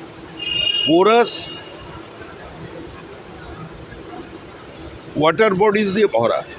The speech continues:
একমাত্র রাজ্য এই মুহূর্তে পশ্চিমবঙ্গ, যেখানে একটা বিস্তীর্ণ অঞ্চল কাঁটাতারের বেড়া নেই।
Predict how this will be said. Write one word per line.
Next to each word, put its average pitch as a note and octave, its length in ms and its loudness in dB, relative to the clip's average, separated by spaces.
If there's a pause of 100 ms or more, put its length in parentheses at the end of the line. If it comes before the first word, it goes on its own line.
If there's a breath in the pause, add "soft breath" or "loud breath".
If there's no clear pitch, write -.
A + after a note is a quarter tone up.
(400)
একমাত্র G#3 680 2
রাজ্য F3+ 320 4
এই F3+ 180 8
মুহূর্তে F#3 440 4
পশ্চিমবঙ্গ, F#3 680 4
যেখানে E3+ 280 4
একটা E3 180 2
বিস্তীর্ণ A3 720 2
অঞ্চল E3 600 4 (1300)
কাঁটাতারের D#3 520 4
বেড়া C3 300 4
নেই। B2 280 4